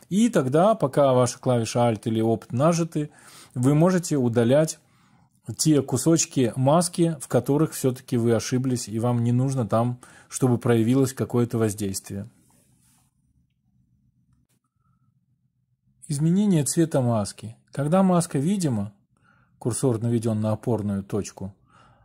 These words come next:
можно изменить цвет маски, нажимая на быструю клавишу Shift плюс O. Она циклически переключает цвета с красного на зелёный, в бесцветную белёсую маску –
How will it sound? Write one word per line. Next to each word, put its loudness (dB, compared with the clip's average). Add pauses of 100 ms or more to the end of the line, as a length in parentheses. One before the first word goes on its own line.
(120)
можно 4
изменить 2
цвет 0
маски, -4
нажимая 2
на 2
быструю -2
клавишу -2
Shift -6
плюс -2
O. 2 (960)
Она 0
циклически -4
переключает -2
цвета -2 (360)
с -16
красного 0
на 0
зелёный, 0 (640)
в -6
бесцветную 0
белёсую 2
маску – -2